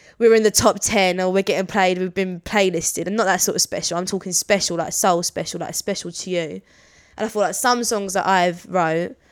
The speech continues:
and I listen back to, some of them I'm <laughs> like, "Oh, like, I can't really listen to this properly," because it is, like, it's a therapy for me. So,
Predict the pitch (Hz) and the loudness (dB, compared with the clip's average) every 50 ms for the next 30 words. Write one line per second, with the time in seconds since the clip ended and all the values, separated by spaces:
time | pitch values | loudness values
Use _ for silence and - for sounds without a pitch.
0 | _ _ _ _ _ _ - 185 185 185 185 190 - 190 175 180 170 202 175 - | _ _ _ _ _ _ -4 -2 0 2 2 2 0 0 2 0 0 0 0 -4
1 | - - 156 160 170 170 - - 214 220 220 208 175 185 180 180 196 269 262 254 | -4 -2 -2 -2 -4 -2 0 0 2 2 2 0 0 0 0 0 0 0 0 0
2 | 247 277 185 120 - 147 233 262 269 269 269 262 254 233 214 202 196 196 190 190 | 0 0 0 0 -2 -4 -2 0 2 4 6 6 6 6 6 6 6 4 4 4
3 | 185 180 - 202 196 - - 247 214 185 190 196 190 185 190 214 - - 208 190 | 4 4 2 0 -4 0 2 4 4 4 4 0 0 0 0 0 0 -2 -4 -4
4 | - 175 175 170 - - - 185 - - - - 175 165 170 180 202 - 233 220 | -4 -4 -6 -6 -6 -4 -4 -4 -4 -4 -6 -6 -6 -4 -4 -6 -4 -2 -2 -2
5 | 247 233 - 330 302 240 214 190 - 180 - 185 - - 214 214 196 185 - - | -2 -2 0 2 2 2 2 0 -2 -2 -4 -6 -4 0 0 0 0 0 -2 -4
6 | 175 170 - 180 170 170 165 170 165 - 170 165 165 170 | -6 -6 -8 -10 -10 -10 -8 -8 -6 -6 -4 -4 -6 -6